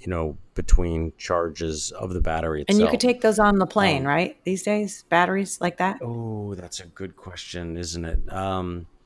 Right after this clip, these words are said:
Speaker 2: I think you
Speaker 1: huh,
Speaker 2: can.
Speaker 1: I guess
Speaker 2: That
Speaker 1: you
Speaker 2: kind of
Speaker 1: can
Speaker 2: thing
Speaker 1: if
Speaker 2: you
Speaker 1: you can
Speaker 2: can.
Speaker 1: take a phone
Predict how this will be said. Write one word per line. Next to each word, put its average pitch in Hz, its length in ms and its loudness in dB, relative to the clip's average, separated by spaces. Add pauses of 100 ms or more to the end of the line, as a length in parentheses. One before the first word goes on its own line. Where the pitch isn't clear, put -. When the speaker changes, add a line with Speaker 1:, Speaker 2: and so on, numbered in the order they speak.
(120)
Speaker 2:
I 180 80 -4
think - 340 -6
you 202 80 -12 (160)
Speaker 1:
huh, 190 400 6
Speaker 2:
can. 127 260 2 (320)
Speaker 1:
I 113 120 -10
guess 131 380 -2
Speaker 2:
That 220 160 6
Speaker 1:
you 214 60 -2
Speaker 2:
kind 180 100 2
of 156 60 2
Speaker 1:
can 101 100 0
Speaker 2:
thing 143 60 0
Speaker 1:
if 135 40 -4
Speaker 2:
you 127 80 -2
Speaker 1:
you 104 40 -4
can 104 140 -6
Speaker 2:
can. 98 40 -6
Speaker 1:
take 123 180 -6
a 101 40 -8
phone 131 460 -2